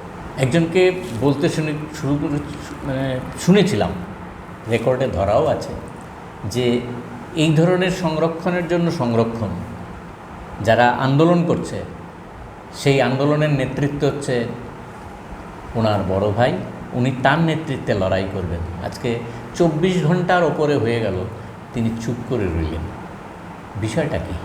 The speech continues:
আমরা জানি না। পুরুষোত্তম দাস যে কথাটা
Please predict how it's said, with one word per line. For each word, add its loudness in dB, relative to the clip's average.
আমরা 2
জানি 6
না। 0
পুরুষোত্তম -2
দাস 2
যে 0
কথাটা 0